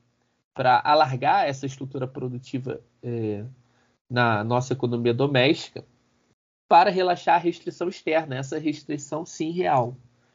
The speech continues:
e evitar a crise de balanço de pagamentos, dada por discrepâncias estruturais em-, entre países periféricos como o Brasil e o centro. Então, a estrutura produtiva ela deve ser sofisticada porque ela implica em restrição externa, essa sim é uma restrição real,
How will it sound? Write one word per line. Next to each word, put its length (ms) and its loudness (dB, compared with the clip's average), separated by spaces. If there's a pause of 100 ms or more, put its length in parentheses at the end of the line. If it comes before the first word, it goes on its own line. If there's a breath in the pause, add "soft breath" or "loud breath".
(200)
e 100 0
evitar 440 4
a 60 -4
crise 340 -2
de 40 -2
balanço 300 0
de 80 -20
pagamentos, 680 -4 (360)
dada 420 4
por 240 -12
discrepâncias 1040 -4 (260)
estruturais 640 0
em-, 360 -8
entre 340 -2
países 460 0
periféricos 560 -2
como 200 -6
o 40 -4
Brasil 680 0 (500 soft breath)
e 140 6
o 80 2
centro. 480 -2 (400)
Então, 580 -2
a 240 4
estrutura 460 0
produtiva 540 -2
ela 100 6
deve 180 0
ser 140 -10
sofisticada 720 0
porque 240 -6
ela 120 4
implica 360 -2
em 60 -4
restrição 420 -2
externa, 460 0
essa 180 -2
sim 160 -6
é 60 0
uma 120 0
restrição 520 0
real, 440 4